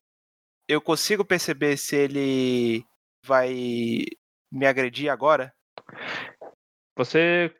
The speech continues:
Speaker 2: consegue perceber que ele tá começando a levantar pra se debruçar sobre a mesa e tá um pouquinho desequilibrado e tendo certa dificuldade em fazer isso.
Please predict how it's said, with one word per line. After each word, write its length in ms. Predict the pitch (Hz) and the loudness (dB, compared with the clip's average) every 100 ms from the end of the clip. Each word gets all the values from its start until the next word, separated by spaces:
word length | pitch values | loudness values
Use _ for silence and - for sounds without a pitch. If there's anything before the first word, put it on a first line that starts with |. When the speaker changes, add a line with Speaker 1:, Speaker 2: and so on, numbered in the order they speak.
| _ _ _ | _ _ _
Speaker 2:
consegue 440 | - 165 - 185 196 | -2 -2 2 2 2
perceber 400 | 185 170 156 147 | -2 0 -2 0
que 100 | 151 | -2
ele 120 | 139 | -2
tá 760 | - 131 127 123 120 120 113 107 - | 2 4 6 6 6 6 4 0 -6
começando 540 | 135 135 127 - 131 | -4 0 0 0 2
a 40 | 135 | 2
levantar 800 | 131 - 131 113 - 104 165 - | 2 0 -2 -2 0 2 0 -6
pra 920 | - 107 104 104 101 95 95 92 95 _ - - _ _ - - | -2 2 2 2 2 2 0 0 -4 _ -20 -20 _ _ -2 -2
se 120 | - | -4
debruçar 520 | 120 117 117 117 123 113 | -2 0 0 2 4 4
sobre 300 | 120 110 110 | 2 2 0
a 40 | |
mesa 420 | 101 120 151 139 160 - - | 0 -2 0 -2 -4 -12 -6
e 880 | 113 113 113 113 117 113 113 110 104 | 0 2 2 2 2 2 2 0 0
tá 100 | 123 | 2
um 100 | 120 | 2
pouquinho 320 | 117 123 135 135 | 0 -2 0 -2
desequilibrado 760 | 131 127 127 120 113 117 123 | 0 0 0 -2 2 4 2
e 20 | |
tendo 180 | 123 131 | 0 -6
certa 300 | - 131 - | 2 2 4
dificuldade 500 | 135 - 127 117 113 | 0 -4 -4 0 0
em 40 | 113 | 0
fazer 320 | 113 110 104 | -2 2 0
isso. 220 | - - | -2 -8